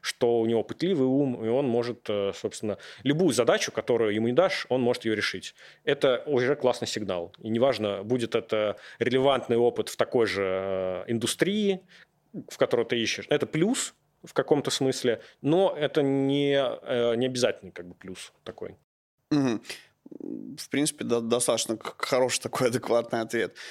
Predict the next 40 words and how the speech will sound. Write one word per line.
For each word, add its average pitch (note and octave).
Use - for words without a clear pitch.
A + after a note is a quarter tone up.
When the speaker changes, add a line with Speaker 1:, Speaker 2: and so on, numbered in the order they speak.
Speaker 2:
То C3
есть, A#2+
в -
принципе, D#3+
а, G2+
м, G2+
просто A2+
достаточно A2+
ра-, G2
портфолио, B2+
в -
котором A2+
отработаны A#2
сценарии, F3
где, B2+
м, B2
была C#3
поставлена C#3
реальная B2+
задача, C3+
а, A2+
ну, B2
не A2
просто A#2+
мы F3+
вот D3+
взяли D3
и A2+
стилёк C3
какой-то A2+
другой A2
натянули B2
на G#2
какую-то A2
штуку, -
да, B2
то -
есть A2
это -
именно, A#2